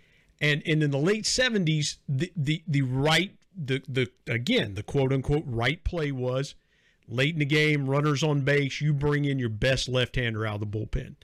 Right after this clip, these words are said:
lefty on lefty. Even though Willie Stargell could hit lefties. Back then, the, the conventional wisdom was, in that situation,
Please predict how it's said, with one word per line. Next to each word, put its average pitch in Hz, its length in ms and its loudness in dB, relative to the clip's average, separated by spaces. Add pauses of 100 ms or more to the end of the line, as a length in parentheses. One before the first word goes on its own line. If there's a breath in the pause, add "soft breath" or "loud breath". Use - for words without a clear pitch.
(160)
lefty 135 460 0
on 139 220 0
lefty. 127 380 -4 (1300)
Even 180 340 2
though 254 200 4
Willie 165 340 2
Stargell 175 580 -2
could 185 180 -2
hit 247 240 -4
lefties. - 520 -16 (760)
Back 120 380 -2
then, 165 540 2 (280)
the, 135 360 -2
the 139 260 0
conventional 131 640 -2
wisdom 180 380 0
was, 131 360 0 (360 soft breath)
in 151 220 2
that 170 220 0
situation, 151 840 0